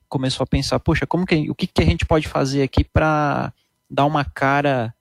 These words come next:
é, futebolística", vamos dizer assim. Então aí a gente, primeira coisa que, que nós pensamos foi falar com o Luiz Marangoni, que é o nosso amigo, parceiro lá de Piracicaba, que ele é caricaturista.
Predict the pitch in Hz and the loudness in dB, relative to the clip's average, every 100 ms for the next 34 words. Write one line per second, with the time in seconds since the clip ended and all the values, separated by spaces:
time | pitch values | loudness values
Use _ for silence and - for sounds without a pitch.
0 | _ _ _ _ _ - _ - 127 127 | _ _ _ _ _ -20 _ -4 0 2
1 | 123 120 120 - - - 127 123 143 - | 2 2 0 -2 0 2 2 2 2 0
2 | - - 127 117 - - - - - _ | -4 -12 -10 -6 -2 -2 -2 -6 -10 _
3 | _ - - - - - - 202 240 247 | _ -20 -20 -20 -20 -16 -6 0 2 4
4 | 220 226 214 220 - - 208 190 180 165 | 4 4 2 0 2 2 4 2 0 0
5 | - 175 208 - 170 165 165 - 143 - | 0 2 0 2 0 0 0 0 0 0
6 | 143 139 156 139 156 170 180 175 - 175 | -2 -2 -2 -2 0 0 0 -2 0 2
7 | 175 175 180 160 151 156 156 147 143 135 | 2 0 2 4 4 2 2 2 2 2
8 | 120 131 143 131 131 - - 113 113 - | 2 2 2 2 2 2 -4 -6 -6 -4
9 | 120 123 147 127 - 120 - 139 123 131 | -2 2 2 2 -2 0 0 0 0 0
10 | 170 - - 123 - - 151 127 120 131 | -2 -2 -2 -2 -2 0 0 0 -2 0
11 | 139 143 151 147 - 151 165 151 151 - | 2 2 0 0 -2 -2 0 2 2 -2
12 | 170 | -6